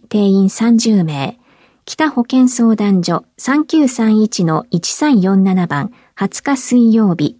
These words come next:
十八名。光が丘保健相談所、五九九七の七七二二番、十三日水曜日、十八名。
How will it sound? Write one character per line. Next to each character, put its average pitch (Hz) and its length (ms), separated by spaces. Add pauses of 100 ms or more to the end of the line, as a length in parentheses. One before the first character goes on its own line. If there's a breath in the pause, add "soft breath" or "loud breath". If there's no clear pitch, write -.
十 214 220
八 233 320
名。 147 300 (440 soft breath)
光 285 360
が 277 120
丘 247 200
保 208 120
健 233 260
相 226 280
談 208 240
所、 190 180 (360 loud breath)
五 285 240
九 311 260
九 240 260
七 226 280
の 165 220
七 208 260
七 240 240
二 196 240
二 196 240
番、 151 280 (120)
十 247 220
三 285 280
日 214 240
水 202 320
曜 190 220
日、 147 200 (120)
十 214 200
八 233 320
名。 147 320